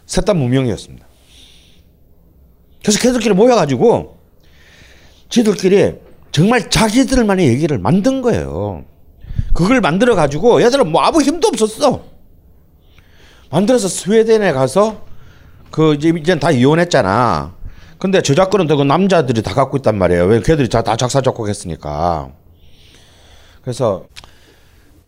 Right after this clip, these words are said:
우리가 이런 기획을 했고 이런 대본을 쓰는데 당신들의 곡을 써야 되는데 허락해 주세요. 저작권,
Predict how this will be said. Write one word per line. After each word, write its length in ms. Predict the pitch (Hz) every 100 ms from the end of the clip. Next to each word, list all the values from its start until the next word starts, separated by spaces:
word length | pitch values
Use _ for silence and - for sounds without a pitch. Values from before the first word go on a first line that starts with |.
| -
우리가 220 | 98 110
이런 560 | 104 120 143 135 127 131 - - - - -
기획을 360 | - 123 107
했고 200 | 95 -
이런 240 | 85 131 135
대본을 400 | 90 85 98 107
쓰는데 600 | - 90 69 87 101 73 - _ _ _ _ _ - - - -
당신들의 560 | - 107 107 127 123 98
곡을 640 | - 98 95 - 98 98
써야 260 | 95 - 123
되는데 580 | 120 73 73 92 90 65 - - - - - - - - - - - - - - - - - - - - - - - -
허락해 260 | 185 139
주세요. 420 | 101 85 82 71 - - - - _ - _ _ _ _ _ _ _ _
저작권, 500 | - 151 175 160 -